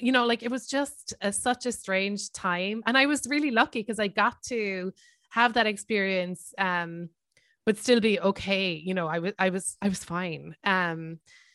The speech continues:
but yeah, it just made me think about, I suppose, like, the, the furthest parts of my brain and, like, what, <laughs> what was me and what wasn't me. And, like,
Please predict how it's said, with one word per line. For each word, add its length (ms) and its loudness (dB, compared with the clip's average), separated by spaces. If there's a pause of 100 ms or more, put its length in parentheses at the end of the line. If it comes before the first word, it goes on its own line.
(320)
but 200 2
yeah, 240 2
it 140 -2
just 260 -2
made 180 0
me 100 0
think 260 -2
about, 280 -4
I 120 -4
suppose, 500 -4
like, 260 -4
the, 440 -2 (880)
the 260 -2
furthest 480 0
parts 280 -2
of 100 -2
my 180 -2
brain 480 -2
and, 140 -2
like, 260 -4
what, 280 4 (140)
<laughs> 360 0
what 260 2
was 180 0
me 180 0
and 140 0
what 160 0
wasn't 360 -2
me. 320 0
And, 180 -2
like, 300 -6